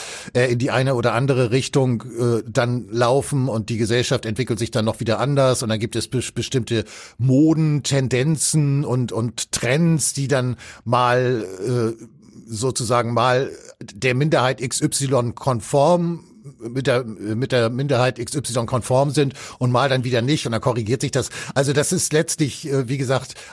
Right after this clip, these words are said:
ein da-, ein dauernder Prozess, aber ich stimme dir insofern schon zu, äh, dass natürlich, ich meine, bis neunzehnhundertneunzig, glaube ich, war es, äh,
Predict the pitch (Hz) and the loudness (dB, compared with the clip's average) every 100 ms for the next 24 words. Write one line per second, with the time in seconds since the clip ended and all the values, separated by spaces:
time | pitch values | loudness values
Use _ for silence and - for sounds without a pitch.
0 | - 147 139 127 147 131 139 156 147 - | -6 -2 0 0 0 2 4 4 2 0
1 | 131 - 156 160 - 123 131 - 156 165 | -2 0 0 0 0 0 0 2 2 4
2 | 139 127 123 165 170 151 - 147 139 - | 2 2 2 2 2 0 2 2 2 2
3 | 151 156 - - - - - 123 127 127 | 2 2 0 -6 -16 -12 0 2 2 2
4 | - 131 139 120 110 - 120 113 113 117 | 0 0 0 -2 -2 0 0 0 -2 0
5 | 120 131 131 123 98 107 147 131 117 120 | 0 2 2 2 2 2 0 -2 0 2
6 | 117 - 113 117 - 107 113 104 | 2 2 0 0 -2 0 0 0